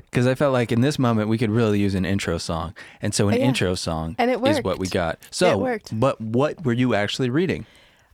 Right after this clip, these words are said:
Speaker 2: I was reading, okay, I forget what it, oh, Don't Die Rich,
Speaker 1: You're
Speaker 2: or
Speaker 1: still
Speaker 2: Don't Die
Speaker 1: yelling.
Speaker 2: Broke.
Speaker 1: You are still yelling.
Speaker 2: Well, turn me up, homie.
Speaker 1: There.
Speaker 2: I'm sorry for yelling.
Speaker 1: How's that?
Speaker 2: That's <laughs> a lot better.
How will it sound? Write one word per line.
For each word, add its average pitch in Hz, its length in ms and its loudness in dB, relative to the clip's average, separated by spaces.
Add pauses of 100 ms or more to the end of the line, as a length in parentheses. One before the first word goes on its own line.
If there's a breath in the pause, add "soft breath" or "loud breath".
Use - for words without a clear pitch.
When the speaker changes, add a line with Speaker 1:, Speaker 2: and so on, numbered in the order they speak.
Speaker 2:
I 233 120 2
was 254 240 -2
reading, 269 460 0 (140)
okay, 214 400 -2
I 202 120 -2
forget 220 260 -2
what 214 80 -2
it, - 160 -4
oh, 233 200 2
Don't 214 280 -2
Die 208 140 -2
Rich, 196 480 -4
Speaker 1:
You're - 120 2
Speaker 2:
or - 40 2
Speaker 1:
still - 380 2
Speaker 2:
Don't 143 60 2
Die 123 100 2
Speaker 1:
yelling. 113 220 2
Speaker 2:
Broke. - 200 -6
Speaker 1:
You 117 120 0
are 101 60 0
still - 340 -2
yelling. 87 220 -2
Speaker 2:
Well, 349 180 2 (100)
turn 349 220 -2
me 381 220 0
up, 381 100 -10
homie. 320 340 -4 (1200)
Speaker 1:
There. 92 240 0
Speaker 2:
I'm 226 160 -2
sorry 190 320 -4
for 190 140 -8
yelling. 165 380 -8
Speaker 1:
How's 110 180 -2
that? 98 220 -2 (420)
Speaker 2:
That's - 320 -6
<laughs> - 80 -10
a 220 60 -2
lot 180 280 -6
better. 170 300 -6